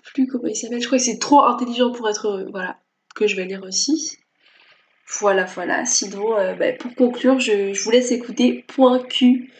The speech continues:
de Mara. Ça s'écrit Point et Q, C U E. Voilà, c'est un son qui met de bonne humeur en toutes circonstances. Vraiment, je kiffe. Enfin, je l'écoute tout le temps en boucle. C'est, c'est trop cool.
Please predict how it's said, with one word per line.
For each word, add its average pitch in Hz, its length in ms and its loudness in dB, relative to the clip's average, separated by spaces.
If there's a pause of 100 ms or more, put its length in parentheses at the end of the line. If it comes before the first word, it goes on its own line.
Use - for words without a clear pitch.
(180)
de 196 220 2
Mara. 214 480 0
Ça 214 120 -6
s'écrit 214 480 -6 (200)
Point 233 300 4 (160)
et 202 120 4
Q, 247 540 4
C - 240 2
U 240 280 0
E. 214 220 4 (480)
Voilà, 180 280 2
c'est - 140 -6
un 196 140 -6
son 233 240 -4
qui - 180 -8
met 196 120 0
de 190 120 -2
bonne 240 300 2
humeur 247 280 2
en 208 80 0
toutes 247 160 -4
circonstances. 226 680 -2 (640)
Vraiment, 214 300 2
je 208 120 -6
kiffe. 240 580 0
Enfin, 190 240 2
je 190 100 -6
l'écoute 208 280 -6
tout 247 120 -4
le 233 60 -8
temps 226 400 2
en 202 140 4
boucle. 202 500 -10
C'est, 185 320 -4
c'est 190 120 -6
trop - 180 -2
cool. 269 340 -2